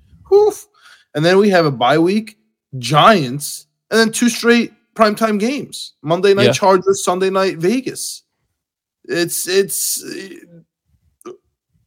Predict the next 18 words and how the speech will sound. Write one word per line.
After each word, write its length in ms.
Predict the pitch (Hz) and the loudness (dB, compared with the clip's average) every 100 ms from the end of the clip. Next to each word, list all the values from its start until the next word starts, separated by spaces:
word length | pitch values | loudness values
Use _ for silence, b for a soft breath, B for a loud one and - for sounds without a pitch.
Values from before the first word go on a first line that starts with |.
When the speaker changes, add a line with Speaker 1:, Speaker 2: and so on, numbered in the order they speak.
| _ _ 151 151 | _ _ -14 -10
Speaker 1:
uh, 260 | - 151 156 | -6 -6 -6
my, 140 | 151 165 - 147 131 | -6 -10 -10 -18 -18
channeling 300 | 147 185 185 | -2 0 0
my 100 | 180 165 | -2 -2
inner 220 | 190 185 | -2 -2
Col-, 360 | 156 175 180 - | 2 2 2 -2
Chris 180 | - 190 | 0 0
Collinsworth, 580 | - 196 240 156 120 117 | 4 6 6 4 -4 -8
man. 360 | 107 104 135 - _ _ _ _ - | -14 -16 -20 -20 _ _ _ _ -14
It's 600 | 170 185 233 254 247 - | -10 -8 -8 -10 -12 -6
gonna 240 | 247 247 | -2 -2
be 100 | 247 | -4
crazy. 460 | 233 302 302 - - _ _ _ | 2 2 2 -4 -14 _ _ _
<laughs> 100 | - | 0
Speaker 2:
It 140 | 127 120 | 4 4
Speaker 1:
Like, 200 | 233 214 | 4 4
Speaker 2:
is. 540 | 247 262 220 208 214 | 4 4 4 2 0
Speaker 1:
<laughs> 40 | - | 0